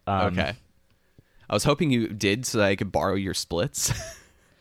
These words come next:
Speaker 1: Yeah, no, sorry. I, I don't have splits. I just did a time, I just timed it once. Although I'll figure out splits or LiveSplit or XSplit or whatever before the next,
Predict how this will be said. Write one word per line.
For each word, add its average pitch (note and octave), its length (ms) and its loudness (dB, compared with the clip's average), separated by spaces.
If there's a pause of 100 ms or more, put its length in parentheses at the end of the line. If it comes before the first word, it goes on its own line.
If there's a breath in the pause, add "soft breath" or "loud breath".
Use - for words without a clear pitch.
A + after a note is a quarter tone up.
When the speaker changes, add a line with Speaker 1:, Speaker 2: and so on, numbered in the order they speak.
(240 loud breath)
Speaker 1:
Yeah, G#2 220 8
no, F#2 240 4
sorry. F2+ 300 2
I, F2+ 220 4
I - 20 4
don't G#2 180 6
have F#2 100 4
splits. - 420 -2
I F#2 80 2
just F2+ 200 -2
did F2 160 -2
a F2 80 4
time, E2+ 420 0
I G2+ 80 6
just - 200 2
timed F2 260 6
it E2 100 8
once. F#2 280 6
Although G#2 180 8
I'll A2 220 8
figure C#3+ 260 6
out G#2+ 160 6
splits - 540 4
or E2+ 320 6 (100)
LiveSplit F2+ 500 4
or D#2+ 60 2
XSplit E2 460 0
or E2+ 100 4
whatever E2+ 340 6
before E2 440 2
the F#2 220 0
next, - 460 -2